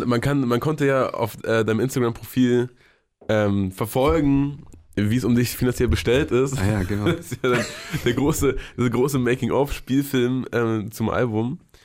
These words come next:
Speaker 2: Cool, dass du ihn gesehen hast. Ich weiß noch, wie ich dir davon erzählt hab.
Speaker 1: Ja, wie du auf die Titten für Toni <laughs> Tour gesagt hast, „Ey, Bro, zieh dir das rein, Mann, der Scheiß ist underrated.“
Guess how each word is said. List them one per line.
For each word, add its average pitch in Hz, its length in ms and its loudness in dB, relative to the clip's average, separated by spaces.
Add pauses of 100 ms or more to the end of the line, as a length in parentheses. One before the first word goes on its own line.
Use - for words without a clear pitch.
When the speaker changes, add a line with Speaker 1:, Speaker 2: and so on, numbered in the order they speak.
Speaker 2:
Cool, 147 100 2
dass 131 140 2
du 139 60 2
ihn 123 60 4
gesehen 123 240 2
hast. 101 160 -2
Ich 113 140 -6
weiß 127 180 -2
noch, 117 100 0
wie 117 60 2
ich 117 80 -2
dir 117 120 0
davon 117 280 0
erzählt 123 340 -2
hab. 113 240 -4
Speaker 1:
Ja, 110 260 0
wie 120 60 0
du 127 120 2
auf 123 80 -2
die 123 60 -8
Titten - 240 -4
für 131 120 -4
Toni 139 220 2
<laughs> - 220 -4
Tour 190 140 2
gesagt 143 200 4
hast, 139 100 -6 (260)
„Ey, 135 240 0
Bro, 151 640 2 (200)
zieh - 180 -2
dir - 100 0
das 127 240 -2
rein, 156 160 0
Mann, 131 160 0
der 135 100 0
Scheiß 143 300 -2
ist - 80 -2
underrated.“ 143 680 2